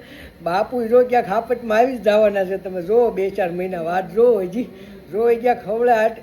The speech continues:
હરખાઈના જો હાપટમાં આવી જાય ને તો બાપુને ખબર જ નથી રહેવાની કે આવો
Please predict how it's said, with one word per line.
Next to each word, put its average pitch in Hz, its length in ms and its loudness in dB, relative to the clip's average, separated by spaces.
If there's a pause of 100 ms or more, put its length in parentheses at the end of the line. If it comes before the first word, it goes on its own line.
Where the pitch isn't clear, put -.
(580)
હરખાઈના 247 460 0
જો 240 140 0
હાપટમાં 247 540 -4
આવી 254 120 0
જાય 262 120 0
ને 254 80 -8
તો 247 100 -4
બાપુને 214 460 -6
ખબર 226 260 -6
જ 226 40 -12
નથી 233 220 -8
રહેવાની 185 340 0
કે 170 80 -6
આવો 180 300 -2